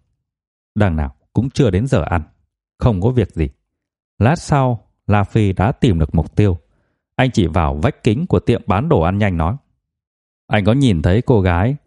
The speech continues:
đang quảng cáo bán nước hoa ở bên ngoài kia không?" Trương Vũ gật đầu.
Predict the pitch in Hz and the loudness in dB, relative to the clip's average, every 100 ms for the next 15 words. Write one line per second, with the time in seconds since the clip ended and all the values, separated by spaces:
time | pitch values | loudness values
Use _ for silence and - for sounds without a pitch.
0 | _ _ 107 107 95 76 73 87 113 131 | _ _ -2 0 0 -2 -2 0 0 0
1 | 101 160 - 131 110 - 87 110 107 76 | 0 -2 0 0 0 0 0 0 0 0
2 | - 98 - 95 - _ _ _ _ _ | 0 0 0 -4 -6 _ _ _ _ _
3 | _ _ _ _ 135 90 87 131 135 117 | _ _ _ _ -2 0 -2 -2 -2 -2
4 | - 71 | -2 -4